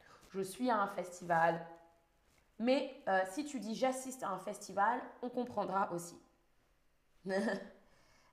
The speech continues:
Alors. Ah, d'accord, d'accord. Oui. Ah, très intéressant. Certains, certaines ont aussi appris d'autres mots que j'ai dit à l'oral.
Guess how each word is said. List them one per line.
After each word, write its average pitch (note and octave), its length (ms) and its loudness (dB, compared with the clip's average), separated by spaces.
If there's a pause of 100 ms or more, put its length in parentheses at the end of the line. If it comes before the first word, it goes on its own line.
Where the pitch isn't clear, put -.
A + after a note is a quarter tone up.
Alors. A3 340 -2 (4000)
Ah, A#3+ 180 12 (100)
d'accord, B3 460 8
d'accord. G#3 460 2 (560)
Oui. F3+ 440 0 (1080)
Ah, A3 280 8
très D#4+ 220 4
intéressant. C4 600 2
Certains, C#4+ 580 2 (300)
certaines C4+ 380 2
ont A#3+ 160 -4
aussi C4 360 -2
appris G#3+ 320 -4
d'autres C4 500 -2
mots G#3+ 480 0 (160)
que A3+ 140 -8
j'ai G#3+ 160 -4
dit F3+ 320 -8
à F#3+ 140 6
l'oral. F3+ 440 8